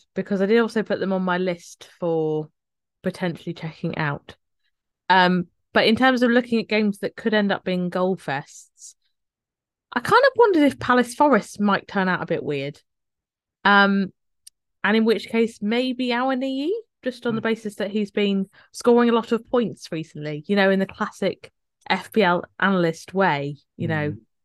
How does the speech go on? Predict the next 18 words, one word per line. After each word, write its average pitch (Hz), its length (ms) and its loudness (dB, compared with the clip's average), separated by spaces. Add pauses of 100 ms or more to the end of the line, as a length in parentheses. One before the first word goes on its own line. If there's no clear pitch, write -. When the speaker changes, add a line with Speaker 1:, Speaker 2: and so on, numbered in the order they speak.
Speaker 1:
man 185 240 2
gets 175 240 -4
goals. 147 640 -4 (380)
Um, 165 460 2 (720)
but - 80 2
I'm 330 260 6
really 320 160 4
struggling, 190 420 0
actually. - 500 -12 (240)
Uh, 160 580 2 (100)
I'd 220 220 4
hoped - 640 0 (680)
that 175 120 -2
I'd 190 260 -4
get - 200 -6
confidence 220 640 -2
to, 202 420 0 (200)
to 208 220 -2